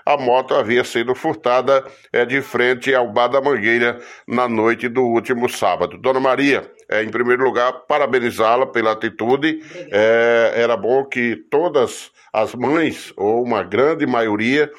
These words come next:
Speaker 1: tivesse essa mesma atitude. No momento que o filho chegar em casa, é, com um objeto,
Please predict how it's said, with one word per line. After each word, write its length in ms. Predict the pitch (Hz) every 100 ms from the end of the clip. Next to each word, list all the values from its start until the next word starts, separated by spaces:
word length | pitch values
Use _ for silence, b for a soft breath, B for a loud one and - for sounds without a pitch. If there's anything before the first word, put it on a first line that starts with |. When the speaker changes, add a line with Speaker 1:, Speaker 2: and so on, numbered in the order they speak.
| B B
Speaker 1:
tivesse 460 | 113 104 113 113 113
essa 220 | 110 117
mesma 420 | 98 113 113 107
atitude. 640 | 107 151 - 123 165 135 - B B
No 120 | 107
momento 420 | 110 110 117 127 -
que 100 | 127
o 60 |
filho 260 | 113 123 117
chegar 380 | - 117 117 117
em 80 |
casa, 520 | 92 117 117 95 95 - B B B
é, 220 | 110 113
com 340 | 107 113 113 113
um 160 | 123 120
objeto, 800 | 110 104 90 120 143 139 101